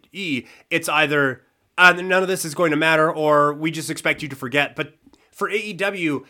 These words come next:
there's a respect that they have for their audience that W W E just doesn't seem to have right now. And that's why A E W feels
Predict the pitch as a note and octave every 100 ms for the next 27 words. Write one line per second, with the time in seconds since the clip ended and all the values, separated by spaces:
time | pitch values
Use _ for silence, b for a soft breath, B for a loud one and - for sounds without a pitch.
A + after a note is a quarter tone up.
0 | B - E3+ F3+ E3+ - G#3 G#3 D3+ E3+
1 | E3 D#3 D3+ B2+ B2 - D#3+ E3 D3+ D3
2 | D#3 C#3+ A#2+ A2 - b b C3 C#3 C#3
3 | C3+ B2+ _ _ _ - B2 D#3 E3+ D#3
4 | D3 C#3+ C3 C3 G#2 C3+ C#3+ C#3 - C3
5 | A#2 - C3+ C3+ C3 A#2+ G#2 G2+ G2 F#2+
6 | b b b - C#3 C3 C3 B2 B2+ C#3
7 | C#3+ C3+ C#3 C#3 C3+ B2+ C3 C3 A#2+ -
8 | D3 C3+ A#2+ G#2+